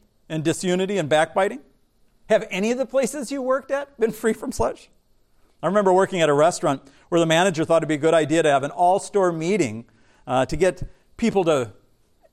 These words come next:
vent their grievances and then get them taken care of,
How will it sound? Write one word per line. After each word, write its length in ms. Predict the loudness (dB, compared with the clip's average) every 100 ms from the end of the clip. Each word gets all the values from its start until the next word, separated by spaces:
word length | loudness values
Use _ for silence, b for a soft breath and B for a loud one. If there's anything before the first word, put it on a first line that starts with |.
| _ -4
vent 240 | -2 0
their 100 | -2
grievances 720 | 0 0 2 0 -2 -2 -2
and 140 | -4 -4
then 220 | -4 -4
get 100 | -4
them 100 | -2
taken 300 | -2 -4 -6
care 300 | -2 2 2
of, 180 | 2